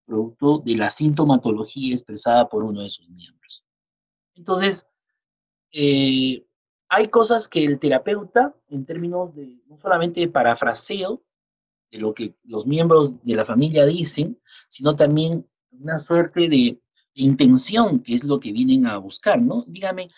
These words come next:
eh, yo quisiera ayudarlos, pero un poquito quisiera que me digan lo siguiente, ¿no?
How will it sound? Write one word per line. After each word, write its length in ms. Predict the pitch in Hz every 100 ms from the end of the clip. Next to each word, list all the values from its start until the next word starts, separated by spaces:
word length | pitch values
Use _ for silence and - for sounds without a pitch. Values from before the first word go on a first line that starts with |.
| _ _ _
eh, 180 | 151 147
yo 120 | 202
quisiera 420 | - - 214 208 208 -
ayudarlos, 640 | 127 117 139 151 120 117
pero 200 | 131 127
un 120 | 127 _ _ _
poquito 380 | - 208 220 214
quisiera 340 | 180 147 170 170
que 160 | 160
me 140 | 127 117
digan 380 | 127 147 151 123
lo 120 | 110
siguiente, 720 | - 98 98 95 82 82 _
¿no? 180 | - -